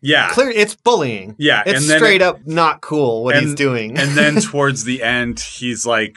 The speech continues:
Speaker 1: being talked to by another one of the butterflies, which are these aliens that take over their
Speaker 2: Mm-hmm.
Speaker 1: body so that, and they
Speaker 2: Very
Speaker 1: know
Speaker 2: much
Speaker 1: everything the person knows. And so he's, like, being honest so that the person doesn't pick up that he's lying, and talks about how this other human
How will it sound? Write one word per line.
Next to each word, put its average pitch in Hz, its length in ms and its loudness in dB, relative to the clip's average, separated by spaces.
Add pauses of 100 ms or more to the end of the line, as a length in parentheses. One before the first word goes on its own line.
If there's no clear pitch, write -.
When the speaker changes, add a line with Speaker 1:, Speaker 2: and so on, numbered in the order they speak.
Speaker 1:
being 110 640 -4
talked 117 460 -4
to 117 260 -4
by 101 480 -2
another 107 300 -6
one 104 120 -6
of 101 60 -8
the 98 80 -8
butterflies, 95 600 -6
which 101 160 -12
are 104 120 -8
these 90 200 -12
aliens 92 520 -8
that 95 160 -10
take 101 240 -10
over 90 180 -12
their 87 160 -8
Speaker 2:
Mm-hmm. 98 80 -12
Speaker 1:
body 85 500 -6
so - 200 -10
that, 87 160 -12
and 139 100 -4
they 143 40 2
Speaker 2:
Very - 180 4
Speaker 1:
know 147 180 6
Speaker 2:
much - 220 2
Speaker 1:
everything 139 180 -2
the 131 100 0
person 123 400 -4
knows. 113 300 -2 (100)
And 135 140 -6
so 139 160 -2
he's, 139 460 -4
like, 120 260 0 (100)
being 135 220 0
honest 120 460 -2
so 135 80 -4
that 113 180 -4
the 113 80 -6
person 113 460 -6
doesn't 104 460 -6 (100)
pick 110 200 -10
up 101 220 -6
that 101 180 -4
he's 90 200 -12
lying, 95 500 -6
and 95 140 -10
talks 101 380 -6
about 101 280 -6
how 107 140 -6
this 101 180 -10
other 104 280 -8
human 101 580 -8